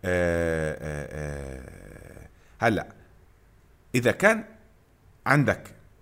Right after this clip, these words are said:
أمور، آه، آه، خاصة وعندك شغل وعندك أمور، الدولة بتعطيك ثلاث شهور مهلة بأنك أنت تصفي أمورك على أساس إنه يعني،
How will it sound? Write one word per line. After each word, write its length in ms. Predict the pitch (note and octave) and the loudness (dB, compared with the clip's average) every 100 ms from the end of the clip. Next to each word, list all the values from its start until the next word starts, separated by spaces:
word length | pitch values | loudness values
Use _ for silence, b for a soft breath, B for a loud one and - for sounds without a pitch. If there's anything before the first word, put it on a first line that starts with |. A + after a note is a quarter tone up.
| - - - - | -20 -20 -12 -2
أمور، 320 | C#3+ C#3 F2+ - - - - - - - - _ _ _ - | 2 2 0 -8 -20 -20 -20 -20 -20 -20 -20 _ _ _ -6
آه، 500 | F2+ E2+ E2 D#2+ - - - | -2 0 0 -2 -6 -18 -8
آه، 220 | F2 E2+ | -4 -4
خاصة 500 | A#1 C#3+ C#3+ - - - - - B B B | 2 4 4 4 -8 -12 -20 -20 B B B
وعندك 280 | F2+ G2 F#2+ | -2 -2 0
شغل 280 | D3 G#2 E2+ | 0 2 0
وعندك 280 | G#2 A2+ G2+ | -2 -6 0
أمور، 260 | D3 E3+ | 0 0
الدولة 260 | G2 A#2+ A2 | 0 2 2
بتعطيك 320 | F2 - G#2 | 0 -4 -6
ثلاث 240 | - G2 | -4 -4
شهور 300 | - F2+ G2 | -4 -6 -6
مهلة 300 | F2+ F#2 F#2 F2+ B B - | -4 -4 -4 -6 B B -8
بأنك 280 | F2+ F2 A2+ | -8 -8 -10
أنت 140 | - | -10
تصفي 340 | - C3 - | -8 -8 -6
أمورك 520 | G2 G#2+ A2+ A2 A2+ - b b | -6 -4 -2 -2 -4 -12 b b
على 80 | F2+ | -6
أساس 240 | A2+ - | -6 -6
إنه 240 | F#2 A2 D3 - | -8 -8 -8 -10
يعني، 280 | D2 F#2 | -8 -8